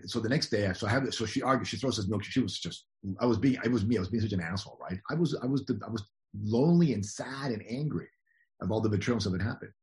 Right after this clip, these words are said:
She throws this milkshake at me, and I laugh. And I thought, "That was a bad thing to do, to, to laugh at her milkshake throwing." So then the next morning, she's taking a pee, and I walk up and I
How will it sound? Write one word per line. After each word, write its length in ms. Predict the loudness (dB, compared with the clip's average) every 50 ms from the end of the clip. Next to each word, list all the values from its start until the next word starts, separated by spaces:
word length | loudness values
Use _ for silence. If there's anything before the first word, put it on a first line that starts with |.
| _ _ _ _
She 120 | -4 -2 2
throws 200 | 4 4 4 4
this 100 | 4 4
milkshake 320 | 4 4 4 4 2 0
at 100 | 2 0
me, 80 | 2 0
and 80 | 0
I 60 | 0
laugh. 400 | 0 0 0 -2 -2 -2 -4 -6 -6
And 60 | -6
I 40 | -4
thought, 80 | -4 -2
"That 60 | -2
was 100 | 0 0
a 60 | 0 -2
bad 220 | -2 -4 -6 -4
thing 100 | -6 -8
to 80 | -8 -8
do, 120 | -12 -14 -14
to, 100 | -16 -18 -16 _
to 60 | -8
laugh 320 | -6 -4 -4 -4 -4 -6 -10
at 80 | -14 -14 _
her 180 | -12 -12 -10 -10 -10
milkshake 320 | -12 -10 -10 -10 -10 -8
throwing." 240 | -6 -6 -6 -6 -6 -8 _ _ -20 _ _ _ _ _ _ _ _ _ _ _ _
So 140 | -6 -4 2
then 200 | 2 4 4 4
the 60 | 4
next 240 | 2 2 0 0 0
morning, 440 | 0 0 0 2 0 0 0 -2 -4 -10 -16 _ _
she's 180 | -6 -4 -2 0
taking 260 | 0 2 2 4 2
a 60 | 2
pee, 160 | 2 0 0 0
and 80 | 0
I 60 | 0
walk 200 | -2 -2 -2 -2
up 140 | -4 -4 -4
and 80 | -4
I 60 | -4